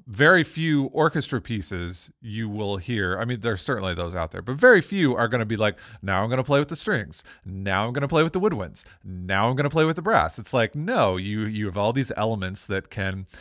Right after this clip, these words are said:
make sound and have distinct timbres, and you mix them all together in a, in a, a meaningful way and an intentional way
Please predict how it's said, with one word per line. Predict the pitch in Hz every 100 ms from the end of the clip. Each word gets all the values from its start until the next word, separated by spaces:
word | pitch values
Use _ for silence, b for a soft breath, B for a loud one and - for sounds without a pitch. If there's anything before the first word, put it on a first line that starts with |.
| B B B B
make | 101 101 107
sound | - - 98 98 104 113 113
and | - 95 95 87
have | 98 98 92
distinct | 101 - 110 104 -
timbres, | 104 107 104 107 110 101 - -
and | 101 95 95 104
you | 104 107
mix | 104 107 117 - -
them | 120 107
all | 101 104
together | - 95 123 135 113 104 101 101 -
in | 107 101 101 98 - b b -
a, | 117 110 110 - -
in | 127 117 110 113 - _ _ _ _ _
a, | 113
a |
meaningful | 113 127 156 165 139 - 113 107
way | 101 101 101
and | 101 107 107
an | 107
intentional | 101 101 170 240 - 117 95
way | 90 87 87